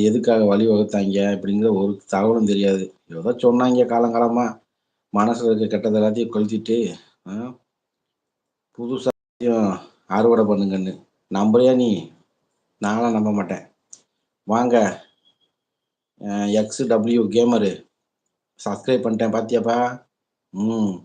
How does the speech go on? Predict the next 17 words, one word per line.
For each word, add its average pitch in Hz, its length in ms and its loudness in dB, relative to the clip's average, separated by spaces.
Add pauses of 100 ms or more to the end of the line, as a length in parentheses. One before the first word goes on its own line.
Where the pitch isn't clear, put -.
(380)
நான்லாம் 107 360 -2
கரெக்டா 107 280 -2
சொன்ன 110 240 -2
மாதிரி 113 220 -2
செய்வேன்ப்பா. 98 420 -4 (420)
ம், 87 260 -14 (2000)
ஆமா, 95 320 -8 (840)
நல்லாத்தான் 120 560 0
கேம் 117 220 2
ஆடுற, 107 260 0 (120)
விளையாடு, 104 280 0
விளையாடு. 101 320 -2 (1040)
நிறைய 110 300 0
கேம் 110 300 0
பார்த்தேன், 101 340 -2 (120)
நல்லா 101 280 0
இருந்துச்சு. 90 340 -4